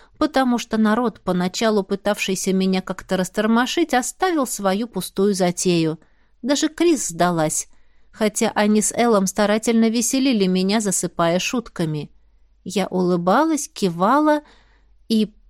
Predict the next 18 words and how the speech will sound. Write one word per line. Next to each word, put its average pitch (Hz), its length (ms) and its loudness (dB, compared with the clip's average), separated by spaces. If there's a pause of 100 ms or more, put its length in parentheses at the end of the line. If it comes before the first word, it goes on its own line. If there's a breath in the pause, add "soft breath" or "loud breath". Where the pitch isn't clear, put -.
(140)
по-прежнему 240 800 -4
хотела - 580 -10
домой. 170 600 -6 (920)
Хотя 294 300 -4
и 247 80 0
просила 220 640 0
мысленно 190 540 0
парня 196 340 0
сестры 220 440 -4
ей 196 380 0
об 214 140 -2
этом 254 320 -2
не 180 140 0
рассказывать. 190 840 -6 (500)
Парня. 170 560 -4 (160)
Хм. 214 240 2 (720)
Не 262 180 2
фальшивого, 214 840 0